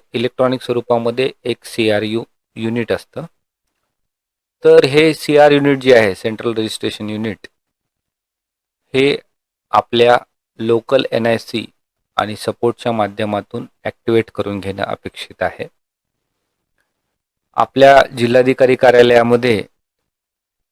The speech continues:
सीआरयू ॲक्टिव्हेट असतात, तर तेथे जाऊन आपण त्यांचं कामकाज बघू शकतो, जेणेकरून आपल्याला याविषयी अधिक कल्पना येईल. आणि जोपर्यंत सीआरयू ॲक्टिव्हेट होत नाहीये, तोपर्यंत आपण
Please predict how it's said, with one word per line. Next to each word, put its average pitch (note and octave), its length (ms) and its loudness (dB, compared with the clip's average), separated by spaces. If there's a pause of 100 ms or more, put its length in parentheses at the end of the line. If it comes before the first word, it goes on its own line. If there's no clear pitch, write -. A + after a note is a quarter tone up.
(240)
सीआरयू A#2 460 2
ॲक्टिव्हेट A#2 520 0
असतात, G#2+ 360 -2 (500)
तर G#2+ 60 -6 (140)
तेथे A#2 240 -2
जाऊन C3 260 2
आपण A#2+ 340 0
त्यांचं A2+ 300 -2
कामकाज A2 380 0
बघू G#2+ 240 -4
शकतो, - 400 -6 (840)
जेणेकरून A2+ 520 -2 (240)
आपल्याला G2+ 460 2 (200)
याविषयी G#2+ 480 -2 (180)
अधिक A2 260 -6
कल्पना F#2 380 -6
येईल. F2+ 240 -10 (1900)
आणि B2 180 0
जोपर्यंत D3+ 440 2
सीआरयू D3+ 420 2
ॲक्टिव्हेट C#3 460 2
होत C3+ 160 -2 (100)
नाहीये, A#2+ 340 -2 (880)
तोपर्यंत B2 480 -2
आपण A#2+ 300 -6